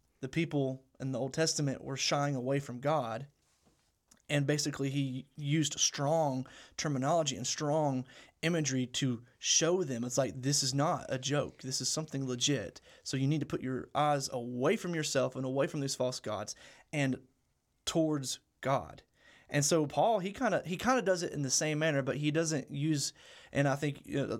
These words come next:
a lot of people can say, "Well, he's using the S word, he's using the S word," but yet a lot of scholars have found out that nowhere in, uh, Greek text is it used as a, like, an actual explicit, but more of, like, a,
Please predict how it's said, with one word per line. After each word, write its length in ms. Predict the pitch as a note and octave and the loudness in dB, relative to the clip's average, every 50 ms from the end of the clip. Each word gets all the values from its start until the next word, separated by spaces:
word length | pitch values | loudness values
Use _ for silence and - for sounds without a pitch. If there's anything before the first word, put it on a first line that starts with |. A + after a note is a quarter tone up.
| - - | -4 -2
a 100 | - C3 | 0 2
lot 100 | C#3+ D3 | 2 2
of 60 | D3+ | 2
people 180 | D#3 D#3 D3 C3+ | 0 -4 -4 -4
can 140 | - D3+ C#3 | -4 -2 0
say, 140 | - C#3 | 2 2
"Well, 100 | C#3 C#3 | 2 2
he's 220 | C#3 D#3+ E3 D#3 - | 0 0 -2 -2 -4
using 220 | F#3+ F3+ F3+ E3+ | -4 -2 -2 -4
the 120 | E3 - - | -4 -2 -4
S 200 | E3+ - - - | -4 -4 -4 -2
word, 160 | C#3 C3+ C3+ | -2 -2 -2
he's 120 | D3 D#3 | -2 -4
using 220 | F3+ F3+ F3 E3+ D#3 | -4 -4 -4 -4 -4
the 100 | - - | -2 -2
S 220 | E3+ D#3 - - | -2 -4 -4 -6
word," 220 | C3+ C3 C3 C3 | -4 -6 -4 -4
but 140 | C3+ C#3 - | -4 -4 0
yet 140 | D3 D3 C3 | 0 2 4
a 40 | B2+ | 4
lot 100 | C#3+ D#3+ | 4 2
of 60 | D#3 | 2
scholars 360 | D3+ - - C3 C#3 C#3 C3+ - | 0 0 0 2 2 2 0 -2
have 100 | B2+ - | -4 -2
found 240 | C3+ C3+ C3+ C3 | -2 -2 0 0
out 180 | C3 B2+ - - | 0 0 -2 -2
that 220 | D3 - - - - | -6 -8 -8 -8 -6
nowhere 640 | - C#3+ D3 D3 D3 C#3+ D3 D3 C#3+ C3+ C3+ C3 - - - - - - - - - - | 0 2 2 4 4 4 2 4 2 2 2 0 -4 -10 -20 -20 -20 -20 -20 -20 -10 -2
in, 460 | - C3+ C3+ C3 B2+ B2+ B2+ B2+ B2+ | 0 2 4 4 4 2 2 0 -2
uh, 400 | - - A2+ A2 G2+ F#2 F#2+ F#2+ - - - - D#3 D3 | -2 -2 -2 0 0 -2 -4 -6 -8 -12 -16 -12 -10 -4
Greek 280 | C#3 D#3 D3+ D3 D3 - | 0 2 2 2 0 -4
text 380 | - - D3 B2+ - - - - | -2 0 0 0 0 -2 -6 -2
is 160 | - C#3 C3 | -2 -2 -2
it 100 | C3 - | -2 -4
used 360 | C#3 C3+ C3+ C3+ B2+ C3 - | -2 0 0 0 -2 -2 -2
as 160 | - C3 B2 B2 | -2 -2 -2 -2
a, 80 | B2+ | -2
like, 180 | - B2 B2+ - | -4 -4 -6 -6
an 140 | A#2 - - | -8 -8 -6
actual 380 | - A#2+ B2 - - B2+ A#2+ - | -6 -6 -4 -4 -4 -6 -6 -6
explicit, 640 | B2 - - - - B2 C3+ C#3 - D3+ - - | -4 -4 -4 -2 0 -2 0 0 0 0 -2 -2
but 120 | C#3 C#3+ C#3 | -4 -4 -2
more 280 | C#3+ C3+ C3 B2+ B2+ | -2 -2 0 0 -2
of, 240 | B2 - B2+ B2 C3+ | -2 -2 -4 -4 -2
like, 260 | B2+ A#2+ A#2+ A#2 - - - | -2 -2 -2 -4 -6 -6 -6
a, 320 | B2+ B2 A#2+ G#2+ A2 | -4 -4 -4 -6 -8